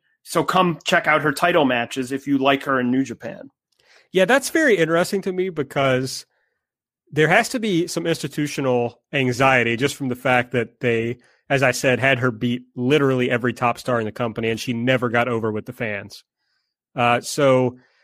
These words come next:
Speaker 2: the Bushiroad people are not gonna have lived through that. Uh, and they may also think, "Yeah, but we're trying to bring in new fans who maybe weren't watching at that time." So I think with the New Japan thing, I would give her a shot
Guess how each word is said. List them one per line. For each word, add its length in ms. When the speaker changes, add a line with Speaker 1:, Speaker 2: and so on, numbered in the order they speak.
Speaker 2:
the 80
Bushiroad 420
people 480
are 100
not 240
gonna 320
have 220
lived 320
through 180
that. 480
Uh, 180
and 120
they 100
may 220
also 320
think, 320
"Yeah, 180
but 120
we're 140
trying 200
to 60
bring 200
in 180
new 140
fans 360
who 80
maybe 240
weren't 240
watching 480
at 160
that 180
time." 400
So 520
I 160
think 280
with 140
the 80
New 140
Japan 420
thing, 460
I 280
would 280
give 180
her 180
a 60
shot 560